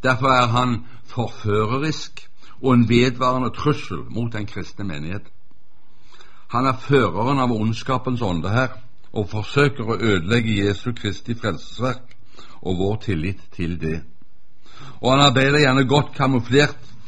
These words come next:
på det åndelige plan. Særlig aktiv er djevelen i det å så tvil og opprør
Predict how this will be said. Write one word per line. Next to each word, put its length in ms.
på 140
det 80
åndelige 460
plan. 340
Særlig 480
aktiv 420
er 220
djevelen 540
i 100
det 200
å 40
så 240
tvil 440
og 220
opprør 520